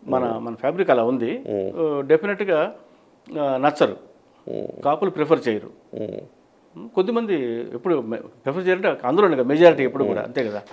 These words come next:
Speaker 2: ఈ వ్యాఖ్యల ఇంపాక్ట్ ఇంకేమైనా కాస్త పెంచుతుందా అని?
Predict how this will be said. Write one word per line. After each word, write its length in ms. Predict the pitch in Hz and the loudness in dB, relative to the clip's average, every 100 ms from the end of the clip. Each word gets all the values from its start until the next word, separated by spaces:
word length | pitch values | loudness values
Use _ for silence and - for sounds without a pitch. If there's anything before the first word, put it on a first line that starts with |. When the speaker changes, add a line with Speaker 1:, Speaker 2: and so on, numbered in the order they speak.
| 185 | 6
Speaker 2:
ఈ 100 | 165 | 10
వ్యాఖ్యల 420 | 147 170 202 226 | 12 12 12 10
ఇంపాక్ట్ 560 | 180 190 214 220 220 202 | 10 8 12 12 10 6
ఇంకేమైనా 400 | 175 175 170 165 | 6 8 8 8
కాస్త 240 | 147 143 | 6 4
పెంచుతుందా 640 | 131 139 147 151 117 107 117 | 4 2 2 0 8 10 10
అని? 160 | 104 | 8